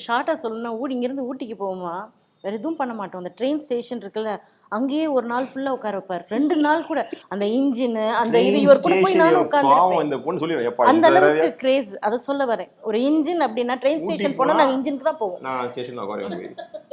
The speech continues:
Speaker 2: அந்த
Speaker 1: அந்த
Speaker 2: மாதிரி.
Speaker 1: அளவுக்கு ஒரு கிரேஸ்.
Speaker 2: ஒரு ஆர் ஒன் பைக் வச்சிருந்தேன். இப்போ பாத்தீங்கன்னு சொன்னாக்கா, சென்னை to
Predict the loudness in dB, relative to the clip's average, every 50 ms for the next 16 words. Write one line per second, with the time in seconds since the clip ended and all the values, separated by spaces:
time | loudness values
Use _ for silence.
0 | -18 _ -18 -20 -16 _ -14 -12 -4 -2 0 2 4 4 4 4 4 2 0 -2
1 | -4 -2 -2 0 0 0 -2 -2 -4 -8 -10 _ -4 -2 -2 -2 -2 -6 -12 -16
2 | -12 -10 -10 -8 -8 -8 -6 -4 -4 -2 -2 -2 -2 -2 -2 -4 -4 -4 -4 -8
3 | -8 -8 -4 -4 -4 -4 -4 -6 -8 -8 -8 -8 -8 -12 -12 -12 -10 -14 -16 -20
4 | -20 _ _ -10 -6 -6 -6 -4 -6 -8 -8 -10 -12 -12 -10 -12 -12 -14 -10 -8
5 | -8 -6 -4 -4 -4 -6 -6 -10 _ _ _ -4